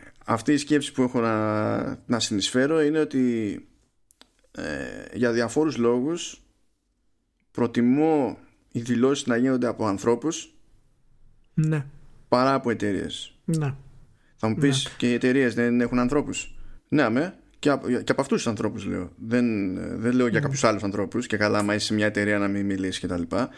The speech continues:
Speaker 1: Αλλά για μένα είναι άλλο, που αυτό βέβαια υπονοεί και άλλο ανέκδοτο, συνδικαλισμό, αλλά τέλος πάντων. Για μένα είναι άλλο να μαζευτούν οι εργαζόμενοι να σκ-, να αποφασίσουν κάτι και να βγει μια ανακοίνωση από τους εργαζόμενους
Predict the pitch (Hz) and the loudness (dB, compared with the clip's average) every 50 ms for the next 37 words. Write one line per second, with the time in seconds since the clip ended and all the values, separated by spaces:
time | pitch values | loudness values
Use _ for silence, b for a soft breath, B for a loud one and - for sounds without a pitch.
0 | B B B - 110 117 113 110 117 131 151 160 156 156 151 143 139 143 143 151 | B B B 0 2 2 2 2 2 2 2 2 2 2 2 2 2 2 2 2
1 | 127 107 92 82 - b b b b b b b b b b b b b b b | 0 0 -2 -4 -10 b b b b b b b b b b b b b b b
2 | b _ _ _ _ _ - 113 101 - - 135 127 135 139 135 131 131 123 123 | b _ _ _ _ _ 2 2 2 2 2 2 4 4 4 4 4 2 2 2
3 | 127 135 131 127 131 123 113 107 107 101 95 95 92 107 107 104 - 98 98 95 | 2 2 2 2 2 2 2 0 0 -2 -2 -4 -4 -4 -4 -2 -2 -2 -2 0
4 | 98 98 95 92 107 110 98 92 95 92 95 104 107 107 - - 82 87 87 98 | 0 -2 -2 -2 -2 0 0 0 -2 -4 -4 -4 -6 -6 -6 -8 -6 -6 -6 -6
5 | 95 - 95 90 - - - - - - - _ - - _ - 107 110 110 117 | -6 -8 -10 -14 -16 -18 -18 -18 -18 -18 -20 _ -20 -18 _ -2 0 2 2 2
6 | 131 143 147 143 135 131 131 135 135 131 120 110 107 101 104 101 98 - - 131 | 2 2 2 2 2 2 2 2 2 2 0 0 0 -2 -2 -4 -6 -2 0 2
7 | 120 120 113 110 104 101 117 117 113 113 107 107 98 98 92 90 92 98 104 98 | 2 2 0 -2 -2 -2 0 0 0 0 0 0 -2 -2 -2 -2 -2 -2 -2 -2
8 | - - - - 98 98 98 92 92 92 90 92 92 90 - - - - 101 98 | -4 -6 -6 -4 -2 -2 -2 -2 -4 -4 -6 -6 -6 -8 -8 -8 -4 -4 -4 -2
9 | - 113 - 110 107 104 - 113 107 107 107 92 92 - 101 98 98 92 - - | -2 -2 -2 -2 -2 0 0 0 0 0 -2 -6 -4 -2 -2 -2 -2 -2 -4 -8
10 | - 101 101 101 123 123 117 117 120 120 120 113 110 120 123 120 117 - - 101 | -12 -10 -2 0 2 2 2 2 2 0 0 0 0 0 -2 -2 -2 -4 -2 -2
11 | 98 95 87 101 101 101 101 113 135 151 - - | -2 0 0 0 0 2 2 0 0 -2 -6 -12